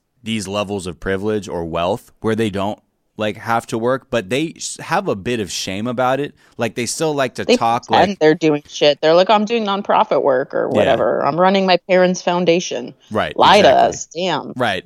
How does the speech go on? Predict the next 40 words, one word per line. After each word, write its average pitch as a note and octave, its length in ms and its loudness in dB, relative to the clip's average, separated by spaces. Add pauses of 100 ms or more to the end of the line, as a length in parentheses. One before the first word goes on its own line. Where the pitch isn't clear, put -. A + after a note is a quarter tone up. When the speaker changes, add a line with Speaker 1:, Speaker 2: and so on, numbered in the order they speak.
(100)
Speaker 1:
Whereas B2+ 300 -2
she A#3 240 -2
is, B2+ 140 -2
like, G#2 260 -2
so C#3 280 -2
upfront. B2 320 -4
I D3+ 100 0
don't C3+ 140 -2
know, A#2+ 140 -2
honestly. C3 420 -2
Like, G#2 260 -2
I C3+ 120 0
don't D3 120 -2
know A2 280 -4
if G#2+ 160 -4
I A#2+ 80 0
should G2 140 -8
be F#2+ 100 -6
impressed A2 360 -4
or F#2+ 60 -8
not, F2+ 160 -6
but F#2 120 -10
she's C3+ 120 -8
just A#2+ 120 -6
sort B2 100 -4
of A2+ 40 -2
like, F#2+ 180 -4 (520)
"Nah, D3 500 -2
I'm C#3 100 -2
not D#3+ 180 -2
really C#3+ 260 -2
working A#2+ 380 -4
like G#2 200 -6
that." G#2 220 -2
And A#2+ 80 -4
even D#3 200 -4
her C#3+ 100 -4
parents D3 320 -6
are - 40 -8
like, B2+ 200 -4